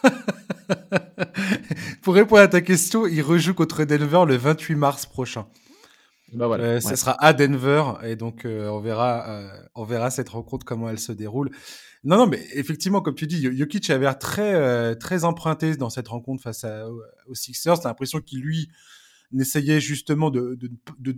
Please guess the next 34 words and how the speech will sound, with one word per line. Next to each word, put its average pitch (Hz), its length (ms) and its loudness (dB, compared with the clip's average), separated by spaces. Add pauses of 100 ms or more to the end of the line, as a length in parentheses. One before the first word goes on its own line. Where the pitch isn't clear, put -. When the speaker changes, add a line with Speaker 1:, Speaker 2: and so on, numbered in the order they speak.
Speaker 1:
il 143 120 -8
essayait 143 200 -2
de 131 80 -4
ne 127 80 -6
pas 180 180 4
entrer 170 420 0
dans 143 80 -2
cette - 180 -12
espèce 135 260 -6
de 110 80 -8
rivalité, 143 640 -2
parce - 120 -6
que - 60 -10 (460)
il 131 60 -20
faut - 80 -14
savoir 170 220 4
que 170 60 -12
c'était, 139 220 -4 (100)
enfin, - 160 -14 (180)
c'était - 300 -18
très, 143 340 0
euh, 120 200 0
très, 147 280 2
euh, 135 120 4
marketing 147 520 0
télévisé, 151 560 2
hein, 139 100 2
mais, 127 160 -2
euh, 110 160 -6 (360)
c'était 151 260 2
la, 135 180 4
la 131 140 2
Rival 165 420 6
Week, 180 380 2